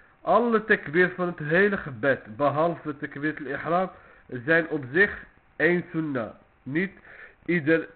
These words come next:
één sunnah. Dus waarom zeggen ze dat? Want als jij drie sunnen niet verricht in het gebed, moet je sujud sahw doen. Oké, stel je voor, je vergeet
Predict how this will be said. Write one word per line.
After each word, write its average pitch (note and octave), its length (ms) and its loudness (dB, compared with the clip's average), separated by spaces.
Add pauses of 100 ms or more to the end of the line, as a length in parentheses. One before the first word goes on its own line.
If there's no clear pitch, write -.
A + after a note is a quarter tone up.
één C#3+ 300 -2
sunnah. G#2+ 320 -8 (180)
Dus B2+ 180 -8 (1400)
waarom D3 500 -4
zeggen C3+ 360 -10
ze A2+ 140 -14
dat? C3 280 -6
Want B2 360 -8 (720)
als B2 200 -14
jij C#3 200 -8
drie D3+ 400 -6
sunnen D3 400 -6 (200)
niet C#3 380 -10
verricht D3 420 -6 (300)
in C3 140 -8
het C#3 140 -8
gebed, D3 380 -6 (400)
moet E3 360 -6
je D#3+ 280 0 (180)
sujud C3+ 340 -6 (160)
sahw B2 300 -2
doen. F#2+ 160 -12 (920)
Oké, D#3 460 -4
stel E3+ 160 -4
je E3 120 -4
voor, E3 440 -4
je D3+ 100 -4
vergeet D#3 380 -6